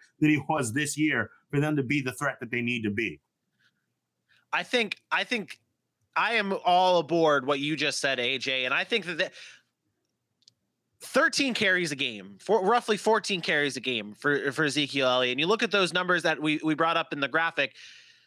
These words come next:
Speaker 2: he is, he, he, his usage is completely down. But if you were to actually do the math here, Dylan, if he were to have gotten the same carries and the same usage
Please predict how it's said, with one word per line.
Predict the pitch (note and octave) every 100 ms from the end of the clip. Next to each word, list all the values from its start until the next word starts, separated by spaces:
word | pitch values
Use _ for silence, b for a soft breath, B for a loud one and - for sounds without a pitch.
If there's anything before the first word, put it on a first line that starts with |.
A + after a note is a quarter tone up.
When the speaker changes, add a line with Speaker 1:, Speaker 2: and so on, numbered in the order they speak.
| B B B B
Speaker 2:
he | - B3+ E4
is, | D4 E3+ - _ -
he, | G3+
he, | C#4 G3+ D4+
his | C#4+ A3+ A#3
usage | E3+ D4+ - E3+ B2 A#2+ - - _ _ -
is | G3 D#3+
completely | - - E3+ - A3+ F#3 F3
down. | E3+ D#3+ A#2 F#2 - _ _
But | -
if | F3+
you | B3
were | F#4 F#4
to | C#4
actually | F#3+ A3 - B3 G#3+
do | C#3+ F#3+ A3+
the | F#3
math | D#3 D3+ F3 -
here, | G3+ F#3+
Dylan, | F#3+ G3+ G#3 G#3+ _ _ _ _ _ _ _ _ _ -
if | F#3+
he | - D#4+
were | F4
to | - C#4
have | G3
gotten | G3 G3 F#3
the |
same | F3 G3 A3
carries | A3+ G3+ F#3 E3 D3+
and | D3+
the |
same | - F3+
usage | E3 E3+ G3 - C3+ A#2+